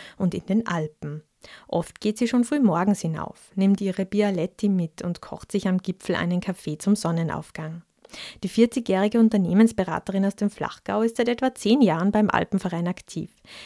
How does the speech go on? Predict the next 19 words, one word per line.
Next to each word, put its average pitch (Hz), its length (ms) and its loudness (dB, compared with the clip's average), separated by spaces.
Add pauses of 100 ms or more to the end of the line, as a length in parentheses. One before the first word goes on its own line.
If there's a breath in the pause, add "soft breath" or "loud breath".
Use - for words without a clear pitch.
Ich 190 140 -4
spreche - 360 -2
mit 226 140 10
ihr 226 120 2
darüber, 233 480 0
warum 202 420 4
dieser 247 320 0
Berg 180 460 -6
eigentlich 180 580 -2
so 208 160 -2
viele 220 300 0
Menschen 175 440 -2
und 196 160 2
vor - 180 2
allem 214 240 0
auch 208 200 -2
sie 202 400 -4
so - 180 -8
fasziniert. - 960 -4